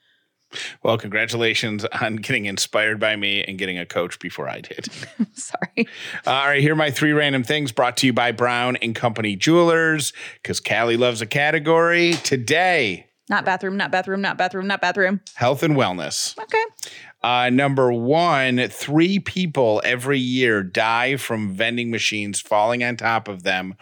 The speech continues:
Speaker 1: while they're trying to shake a snack free. So,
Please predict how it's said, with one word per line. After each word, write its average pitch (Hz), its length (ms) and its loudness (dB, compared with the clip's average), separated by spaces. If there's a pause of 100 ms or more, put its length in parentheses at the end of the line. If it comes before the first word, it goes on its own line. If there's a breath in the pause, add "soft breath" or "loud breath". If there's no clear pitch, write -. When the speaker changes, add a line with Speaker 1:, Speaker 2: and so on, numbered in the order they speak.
(260 loud breath)
Speaker 1:
while 107 320 0
they're 117 140 0
trying 110 400 -2
to 101 60 -6
shake 98 460 0
a - 60 -4
snack 92 540 -4
free. - 500 -6 (380 loud breath)
So, 113 540 0